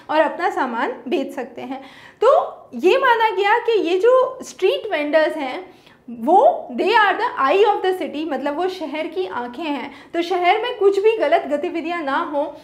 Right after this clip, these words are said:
और शहर की सारी ही गतिविधियां सुचारू रूप से चलती रहें, इसको देखने की जिम्मेदारी भी इनकी होती है। इसी में हमने urban transport policy पे हाल ही में एक class ली है जिसमें इसके बारे में और विस्तार में चर्चा की गई है।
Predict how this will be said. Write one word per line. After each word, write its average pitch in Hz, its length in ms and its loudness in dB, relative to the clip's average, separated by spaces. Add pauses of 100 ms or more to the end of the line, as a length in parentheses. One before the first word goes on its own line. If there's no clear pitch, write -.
(140)
और 294 100 0
शहर 330 320 0
की 403 140 0
सारी 339 300 0
ही 440 140 2
गतिविधियां 311 520 -2
सुचारू 277 460 -4
रूप 370 180 2
से 370 140 -4
चलती 269 320 -6
रहें, 285 280 -6
इसको - 420 -4
देखने 277 420 -4
की 381 160 2
जिम्मेदारी 262 560 -4
भी 320 300 -2 (260)
इनकी 294 280 2
होती 269 360 0
है। 370 160 -4 (320)
इसी 320 260 4
में 571 60 0
हमने 466 420 0
urban 370 440 2
transport 370 560 0
policy 302 360 -2
पे 339 120 -4
हाल 294 220 -2
ही 302 80 -4
में 311 120 -6
एक 302 180 -6
class 269 340 -4
ली 285 120 -6
है 330 120 -4
जिसमें 311 320 -8
इसके 330 240 -8
बारे 277 260 0
में 370 160 -2
और 294 340 2
विस्तार 285 460 -4
में 320 120 -4
चर्चा 269 360 -4
की 226 200 -12
गई 233 220 -6
है। 247 200 -8